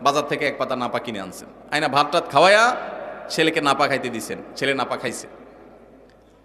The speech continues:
এখন মেয়ের কিন্তু জ্বর টর কিচ্ছু নেই, হঠাৎ করে আপনার মাথায় ভূত চাপলো,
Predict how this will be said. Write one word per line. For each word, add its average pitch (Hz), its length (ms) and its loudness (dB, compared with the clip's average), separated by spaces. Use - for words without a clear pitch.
এখন 131 360 -2
মেয়ের 180 220 4
কিন্তু 185 240 0
জ্বর 156 260 0
টর 147 120 -2
কিচ্ছু 139 280 -6
নেই, 98 140 -8
হঠাৎ 220 240 0
করে 208 140 0
আপনার 185 240 0
মাথায় 165 280 -4
ভূত 170 180 -6
চাপলো, 160 420 -8